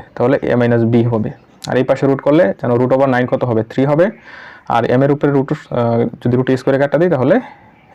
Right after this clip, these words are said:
m হবে, অর্থাৎ এরকম root over nine M square-কে যদি এ করি, ক্যালকুলেশন করি, যেন রুট যদি গুণাকারে থাকে আলাদাভাবে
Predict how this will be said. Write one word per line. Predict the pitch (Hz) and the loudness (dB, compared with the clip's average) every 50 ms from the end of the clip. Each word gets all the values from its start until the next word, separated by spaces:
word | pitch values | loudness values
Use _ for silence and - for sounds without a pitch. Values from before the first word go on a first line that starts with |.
| 127 127 | 0 0
m | 127 123 | 2 2
হবে, | 113 113 117 | 0 0 0
অর্থাৎ | - - 143 - | -2 -2 -2 0
এরকম | 127 123 113 - 107 - - _ - - - - - _ _ - | 0 0 -2 -4 -8 -10 -14 _ -20 -20 -20 -20 -20 _ _ -6
root | 120 117 - 131 | -4 -2 -2 0
over | 151 165 190 202 - - - - - _ _ - _ _ _ - - | 0 0 0 -2 -4 -10 -20 -20 -20 _ _ -20 _ _ _ -6 -4
nine | 117 117 117 120 120 | -2 0 0 0 -2
M | 120 120 | -2 -4
square-কে | - 135 127 127 120 - 127 123 | -4 -4 -4 -2 -2 -4 -2 -2
যদি | 117 120 117 120 113 113 | 0 0 0 -2 -2 -2
এ | 113 - - | -4 -4 -4
করি, | 123 147 180 190 - | -2 -2 -2 -4 -4
ক্যালকুলেশন | - - - - 139 120 127 120 123 | -8 -8 -6 -6 -4 -4 -4 -2 -2
করি, | 143 175 226 247 - - - - - - - _ _ _ _ _ _ _ _ _ | 0 -2 -2 -4 -8 -18 -20 -20 -20 -20 -20 _ _ _ _ _ _ _ _ _
যেন | - 120 135 135 | -2 -2 0 0
রুট | 131 131 127 135 | 0 0 0 0
যদি | 135 135 123 | 0 0 0
গুণাকারে | 139 143 147 151 165 165 170 170 | 0 0 0 0 0 0 0 0
থাকে | 151 151 147 | 0 0 0
আলাদাভাবে | 147 143 127 120 120 117 113 | 2 2 2 2 2 2 2